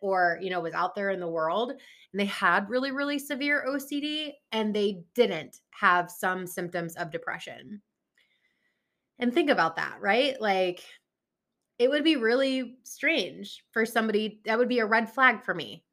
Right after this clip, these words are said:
If somebody was out there or if somebody, you know, in the past, if they've come to me and when we would give them kind of measures at hospitals that I've,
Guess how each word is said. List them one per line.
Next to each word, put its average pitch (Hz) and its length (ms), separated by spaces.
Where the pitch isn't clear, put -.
If 214 160
somebody 220 520
was 196 400
out - 280
there 185 420
or 185 260
if 190 100
somebody, 190 540
you 196 100
know, 175 120
in 165 80
the 170 40
past, 214 360
if 185 80
they've 190 200
come 196 220
to 196 80
me 196 300
and 180 100
when 180 140
we 175 80
would 170 160
give 190 120
them 180 140
kind 180 220
of 165 100
measures 208 540
at 160 100
hospitals 214 540
that 208 80
I've, 196 180